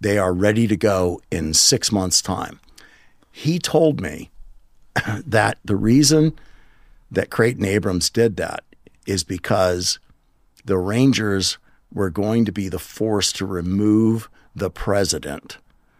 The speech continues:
from the White House. Think, think the timelines now and tell me who it was. You weren't even born yet.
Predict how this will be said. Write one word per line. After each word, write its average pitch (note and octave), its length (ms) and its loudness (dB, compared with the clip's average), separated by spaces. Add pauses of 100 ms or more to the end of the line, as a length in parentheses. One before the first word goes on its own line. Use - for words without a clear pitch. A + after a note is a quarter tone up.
(220)
from A2 480 2
the F#2+ 140 2
White F#2 360 0
House. - 440 -6 (240)
Think, E2+ 200 -4 (460)
think F#2+ 220 2
the A2 100 2
timelines F#2+ 640 2
now D2 300 -8 (200)
and E2+ 160 -6
tell F#2 160 -4
me E2+ 140 -6
who F2 140 -6
it E2+ 80 -12
was. D2+ 280 -6
You G#2 60 -6
weren't F2 160 -6
even D2 140 -10
born D#2 340 -8
yet. C#2+ 160 -12